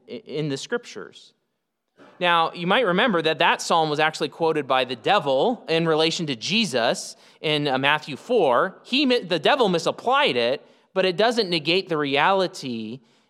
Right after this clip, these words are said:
and the affirmation that God does use angels, heavenly messengers, not only to guard and protect his corporate people, but also individuals,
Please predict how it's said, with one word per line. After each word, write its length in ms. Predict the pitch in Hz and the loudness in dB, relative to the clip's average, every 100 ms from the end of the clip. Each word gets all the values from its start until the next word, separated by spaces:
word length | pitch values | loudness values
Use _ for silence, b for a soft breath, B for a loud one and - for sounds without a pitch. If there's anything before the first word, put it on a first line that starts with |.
| b | b
and 140 | 143 151 | -2 0
the 100 | 139 | 2
affirmation 1120 | 139 - 139 127 170 233 - 139 110 107 113 | 2 0 -2 2 0 0 -2 -6 -6 -6 -6
that 240 | 120 113 | -6 -4
God 420 | 127 120 127 170 131 | 0 2 2 0 -2
does 540 | 123 113 113 143 139 | 0 0 0 -2 -8
use 320 | 120 123 143 - | -10 -10 -10 -10
angels, 500 | 131 123 113 113 127 | -8 -8 -10 -12 -8
heavenly 360 | 139 160 180 | -8 -8 -6
messengers, 480 | 151 120 139 131 127 | -4 -6 -6 -8 -4
not 220 | 127 139 | 0 0
only 160 | 190 190 | 0 -4
to 80 | 175 | -6
guard 360 | 135 123 120 | -2 0 0
and 80 | 135 | -2
protect 400 | 135 - 120 - | -10 -8 -8 -8
his 200 | 127 107 | -12 -12
corporate 520 | - 208 208 - 143 | -6 -2 -2 -4 -8
people, 600 | - 113 - 107 120 202 b b b b | -10 -18 -14 -10 -10 -12 b b b b
but 140 | - 160 | -4 0
also 420 | 123 123 139 131 | 0 -2 -4 -6
individuals, 1080 | 131 123 123 120 143 113 101 90 - - | -6 -10 -12 -10 -10 -10 -18 -20 -20 -20